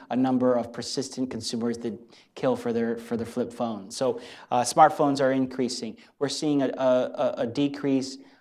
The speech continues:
uh, somewhat, and we've seen this in some, some of the polling and some of the surveys, um, a decrease in home internet access as people are getting more smartphones,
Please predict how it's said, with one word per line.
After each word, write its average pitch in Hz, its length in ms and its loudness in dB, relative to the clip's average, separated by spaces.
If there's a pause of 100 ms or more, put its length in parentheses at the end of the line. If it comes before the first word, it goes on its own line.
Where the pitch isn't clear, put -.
(140)
uh, 120 160 0
somewhat, 135 600 2
and 127 140 -2
we've 123 100 0
seen 127 200 -2
this 120 160 -4
in - 60 -16
some, 120 240 -4
some 123 200 -6
of 120 40 0
the 113 140 -6
polling 123 280 0
and 117 100 -2
some 120 120 -4
of 117 60 -4
the 104 60 -6
surveys, 120 420 0 (380)
um, 123 300 4
a 123 80 -4
decrease 135 420 -2
in 127 80 -4
home 139 280 2
internet 143 340 4
access 113 400 -2
as 117 100 -12
people 127 260 -4
are 123 60 0
getting 127 200 0
more 127 100 0
smartphones, 127 720 0